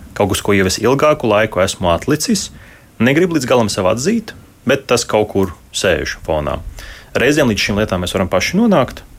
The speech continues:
Nu, tīri tā, pasēžot, padomājot, un tā, nu, ja tā godīgi, nu, ir, jā, kaut kas. Ja mēs reizēm nevaram, bet jūtam, ka tā spriedze par to bērnu ir un aug,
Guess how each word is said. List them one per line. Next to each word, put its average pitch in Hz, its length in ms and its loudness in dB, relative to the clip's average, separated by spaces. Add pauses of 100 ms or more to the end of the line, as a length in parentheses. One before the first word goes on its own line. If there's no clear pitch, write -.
(140)
Nu, 127 100 0
tīri 120 280 2
tā, 82 160 2
pasēžot, 92 440 0
padomājot, 113 480 2
un 90 60 -6
tā, 87 120 4 (840)
nu, 82 200 -8
ja 87 80 0
tā 76 120 -2
godīgi, 117 380 2
nu, 92 100 2
ir, 73 160 -2 (520)
jā, 78 160 2
kaut 71 200 -4
kas. - 200 -6 (280)
Ja 98 120 0
mēs 80 180 -2
reizēm 80 300 0
nevaram, 82 420 2 (720)
bet - 220 -4
jūtam, 98 260 0
ka 87 120 -2
tā 82 120 2
spriedze 101 540 0
par - 140 0
to 80 160 0
bērnu 82 400 0
ir 85 200 -2
un 71 80 -4
aug, 131 320 0